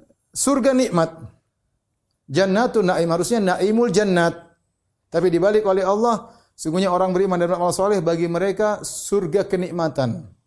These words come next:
Tidak dikatakan na'imul jannah, ya. Kenapa? Di antara hikmahnya yaitu bahwasanya surga itu semuanya kenikmatan. Tidak ada satu bagian pun dari surga yang bukan merupakan kenikmatan. Apapun yang ada di surga kenikmatan.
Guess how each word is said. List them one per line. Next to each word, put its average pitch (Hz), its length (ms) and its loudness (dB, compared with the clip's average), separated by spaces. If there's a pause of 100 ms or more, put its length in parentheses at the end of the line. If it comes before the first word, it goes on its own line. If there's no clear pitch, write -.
(160)
Tidak 143 240 -6
dikatakan 156 560 -4 (480)
na'imul 151 400 -4
jannah, 151 560 -4 (320)
ya. 151 240 -4 (580)
Kenapa? 170 380 0
Di 180 100 2
antara 165 320 0
hikmahnya 160 560 -4
yaitu 156 240 -4
bahwasanya 143 880 -4
surga 175 340 0
itu 185 140 -2
semuanya 170 480 2
kenikmatan. 220 640 0 (920)
Tidak 202 160 0
ada 262 240 4
satu 214 320 -2
bagian 185 400 0
pun 269 160 2
dari 190 160 2
surga 247 320 2
yang 190 160 -4
bukan 226 320 0
merupakan 202 400 0
kenikmatan. 165 560 -4
Apapun 233 480 2
yang 233 160 2
ada 240 80 2
di 208 80 0
surga 233 160 2
kenikmatan. 175 560 -2